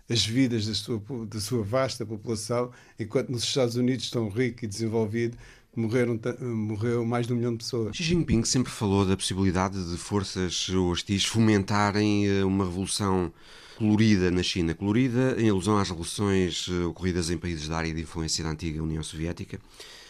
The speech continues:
Speaker 2: eh, revoluções supostamente patrocinadas pelos Estados Unidos. Ele avisou os oficiais chineses para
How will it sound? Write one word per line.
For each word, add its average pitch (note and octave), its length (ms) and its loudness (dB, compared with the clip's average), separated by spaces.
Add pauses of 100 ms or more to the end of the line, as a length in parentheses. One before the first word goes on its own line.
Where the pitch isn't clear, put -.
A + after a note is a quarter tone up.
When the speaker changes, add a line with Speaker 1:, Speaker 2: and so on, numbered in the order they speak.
(200)
Speaker 2:
eh, F2 260 -2
revoluções F2 400 -4
supostamente F2 500 -4
patrocinadas E2+ 720 -6
pelos E2 340 -6
Estados E2+ 320 -4
Unidos. E2+ 280 -2 (500)
Ele B2+ 180 4
avisou A#2 500 4
os G#2+ 160 0
oficiais A2 440 2
chineses G#2 720 2
para G2+ 460 2